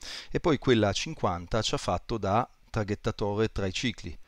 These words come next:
Primo T P quattro siamo scesi sopra, poi ci siamo tornati sopra, ok? E qui di nuovo siamo penetrati sotto.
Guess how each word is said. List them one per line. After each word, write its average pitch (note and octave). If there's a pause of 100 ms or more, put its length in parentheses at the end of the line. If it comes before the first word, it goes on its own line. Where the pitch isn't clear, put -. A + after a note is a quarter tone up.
(420)
Primo C#3
T A2+
P G#2
quattro G2+
siamo G2
scesi G#2+
sopra, F#3+
poi A2+
ci A2
siamo G2+
tornati G2+
sopra, A#2+ (800)
ok? -
E G#2 (800)
qui G3+
di B2+
nuovo D3
siamo G#2+
penetrati G2
sotto. F#2+